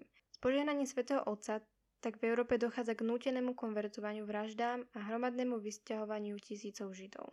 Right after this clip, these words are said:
Príchodom renesancie sa datuje vznik teórie o nadradenosti európskeho človeka nad všetky iné kultúry i rasy.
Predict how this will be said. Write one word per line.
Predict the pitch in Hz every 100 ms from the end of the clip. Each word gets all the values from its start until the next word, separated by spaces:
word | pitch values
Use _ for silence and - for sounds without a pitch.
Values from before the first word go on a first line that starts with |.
| - _ _ _ _ _ _
Príchodom | 240 247 311 294
renesancie | 226 214 208 208 202 214 226
sa | - 226 214
datuje | 208 214 254
vznik | 240 220 247 -
teórie | 226 226 233 233
o |
nadradenosti | 226 220 208 202 202 202 - - -
európskeho | 220 233 254 - 262 247
človeka | - 226 220 220
nad | 214 214
všetky | - 254 - 254 240
iné | 240 240
kultúry | - 208 214 208 202
i | 190
rasy. | 196 - -